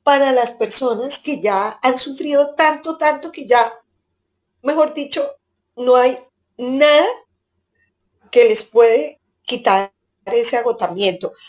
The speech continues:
o están tan cansados. Muchas veces, por ejemplo, eh, las personas que han cuidado enfermos durante años y, y han tenido fuerza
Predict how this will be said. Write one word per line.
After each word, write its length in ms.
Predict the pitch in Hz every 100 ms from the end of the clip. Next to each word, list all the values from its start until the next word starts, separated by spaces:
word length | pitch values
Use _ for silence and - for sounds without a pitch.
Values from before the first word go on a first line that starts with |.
| _
o 100 | 240
están 320 | 240 226 214
tan 200 | 262 262
cansados. 640 | 262 233 - 214 202 190 190
Muchas 340 | 208 - 247
veces, 320 | 262 254 262
por 180 | - 262
ejemplo, 580 | 208 214 185 220 247 247 _ - _ _
eh, 160 | 226 220
las 220 | 202 196
personas 500 | - 208 233 180 208
que 80 | -
han 100 | 233
cuidado 480 | 226 240 254 233 240
enfermos 720 | 240 262 233 196 233 - - _ _ _
durante 420 | 220 214 190 -
años 680 | 175 185 185 220 226 - _ _ _ _ _
y, 680 | - 226 220 208 202 196 190 _ _
y 100 | 196
han 160 | 240 220
tenido 380 | 302 269 277 285
fuerza 840 | 277 247 247 254 262 269 277 269